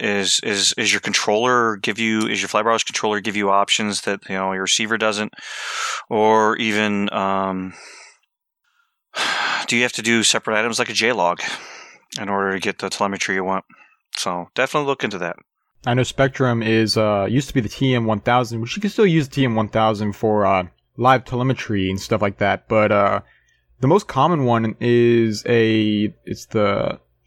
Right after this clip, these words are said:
Speaker 2: forty-six forty-nine T, uh, telemetry receiver, mainly used for, or was designed for multi-rotors, but a lot of people for planes and, and also helicopters, uh,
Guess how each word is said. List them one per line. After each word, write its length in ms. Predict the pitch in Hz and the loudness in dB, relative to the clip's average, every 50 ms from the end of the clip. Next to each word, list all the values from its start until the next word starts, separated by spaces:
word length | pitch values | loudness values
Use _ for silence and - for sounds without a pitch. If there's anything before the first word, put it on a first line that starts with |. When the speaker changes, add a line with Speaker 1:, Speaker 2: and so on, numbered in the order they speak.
| _ _ _ _ _ _ | _ _ _ _ _ _
Speaker 2:
forty-six 440 | - 139 135 147 143 135 - 139 - | 0 2 2 2 2 0 -2 -4 -4
forty-nine 920 | - - 135 127 127 123 120 117 117 117 117 117 113 110 107 107 107 92 - | -2 0 0 0 2 0 0 2 2 2 2 2 2 0 0 -2 -4 -6 -8
T, 600 | - - - 113 110 107 101 98 98 98 98 - _ _ _ _ - | -8 -4 -2 0 0 2 0 0 -2 -4 -8 -10 _ _ _ _ -4
uh, 140 | 107 104 98 | -4 -2 -2
telemetry 420 | - 127 123 131 120 - - 113 | 0 0 0 0 0 0 0 0
receiver, 640 | 104 104 98 - - 107 101 95 95 92 92 90 - _ _ _ _ _ _ _ - | 0 0 -2 -2 -2 0 0 2 2 2 2 0 -2 _ _ _ _ _ _ _ -2
mainly 300 | 131 139 175 208 226 190 | 0 2 2 2 2 2
used 400 | 156 143 147 143 143 139 135 - | 4 6 6 6 6 4 0 -2
for, 480 | - - 131 123 123 120 120 117 117 | 0 2 4 4 6 6 6 4 4
or 220 | - 123 123 120 123 | 4 2 2 2 2
was 200 | 123 120 113 113 | 2 2 2 2
designed 480 | 123 120 117 127 127 139 139 139 123 | 0 2 2 2 2 4 2 2 0
for 240 | - - 120 117 110 | 0 0 0 2 2
multi-rotors, 800 | 104 117 123 135 135 139 127 110 107 104 101 98 98 101 101 - | 4 4 2 2 2 2 2 2 4 4 4 4 2 0 0 -2
but 360 | - - 113 104 104 104 - _ _ _ _ _ _ - | 0 0 2 2 2 2 -2 _ _ _ _ _ _ -4
a 80 | 117 | 2
lot 180 | 113 123 143 165 | 4 4 4 4
of 60 | 165 | 4
people 220 | - 170 151 151 139 | 2 2 2 2 2
for 100 | 127 110 | 0 -2
planes 420 | - - 131 135 139 135 127 - | -2 0 0 2 2 2 0 0
and, 120 | 113 120 - | -2 -4 -4
and 180 | - 143 135 123 | -4 -2 0 2
also 280 | 127 156 175 - 135 | 2 2 2 2 2
helicopters, 640 | 117 127 131 151 147 - 113 104 - - 110 104 101 - | 2 4 2 2 2 0 0 0 0 -2 -4 -4 -4 -2
uh, 320 | 110 117 113 107 104 101 | 0 2 2 2 2 2